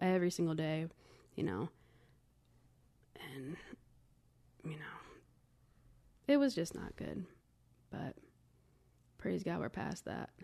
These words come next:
That was right before I, you know, decided to just,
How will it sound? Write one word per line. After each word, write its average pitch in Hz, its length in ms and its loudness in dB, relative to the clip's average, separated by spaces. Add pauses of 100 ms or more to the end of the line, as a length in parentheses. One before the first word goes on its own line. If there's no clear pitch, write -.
(500)
That 208 140 6
was 190 140 6
right 180 140 6
before 170 600 4 (120)
I, 170 240 2 (180)
you 180 120 0
know, 165 240 -2 (480)
decided 160 580 2
to 151 80 0
just, 160 340 0